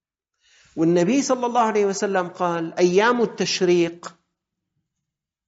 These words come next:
اللي هي تاني يوم عيد الأضحى وثالث يوم ورابع يوم، "أيام التشريق أيام أكل وشرب وذكر لله تعالى". معناته أنا إذا بالعيد باكل حلويات وباكل أكلات طيبة وكذا، باخذ أجر.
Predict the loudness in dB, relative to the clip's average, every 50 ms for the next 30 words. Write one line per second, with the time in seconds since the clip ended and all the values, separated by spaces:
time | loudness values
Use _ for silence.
0 | _ _ _ _ _ -8 -4 -2 -2 0 0 2 0 0 0 0 0 0 2 2
1 | 2 2 2 0 -4 -4 -4 -4 -4 -4 -6 -6 -6 -8 -8 -8 -8 -8 -8 -6
2 | -6 -6 -6 -4 -4 -6 -8 -8 -10 -8 -8 -8 -10 -12 -14 -14 -12 -10 -10 -10
3 | -10 -12 -12 -12 -12 -14 -14 -16 -18 -20 -20 _ _ _ _ _ _ _ _ _
4 | _ _ _ _ _ _ _ -8 -8 -6 -2 -2 -2 0 0 -2 -4 -4 -6 -4
5 | -4 -4 -4 -4 -8 -8 -6 -6 -8 -10 -12 -14 -18 -14 -6 -2 -2 0 0 0
6 | 0 0 0 0 -2 -2 -2 -6 -6 -4 -4 -2 -2 -2 -4 -8 -12 -16 -20 _
7 | _ _ _ _ _ _ _ -4 -4 -4 -2 -2 -2 -2 0 0 0 2 2 2
8 | 2 2 0 -2 -4 -8 -8 -8 -6 -6 -2 -2 -2 -2 -2 -4 -4 -4 -4 -4
9 | -6 -6 -6 -8 -8 -8 -10 -12 -10 -12 -12 -14 -16 -20 _ _ _ _ _ _
10 | _ _ _ _ _ -4 0 2 2 4 4 4 2 2 2 2 2 2 2 2
11 | 2 2 2 2 2 0 2 2 2 2 2 2 0 0 2 2 0 -2 -2 -4
12 | -6 -4 -4 -2 -4 -2 -2 0 0 2 2 0 -2 -4 -8 -8 -10 -8 -4 -4
13 | -4 -4 -4 -8 -8 -8 -8 -8 -6 -6 -6 -6 -6 -6 -6 -4 -4 -4 -4 -4
14 | -4 -4 -6 -6 -6 -6 -4 -4 -4 -6 -6 -10 -14 -14 -10 -8 -8 -6 -6 -8
15 | -8 -8 -10 -12 -14 -18 -20 -20 -20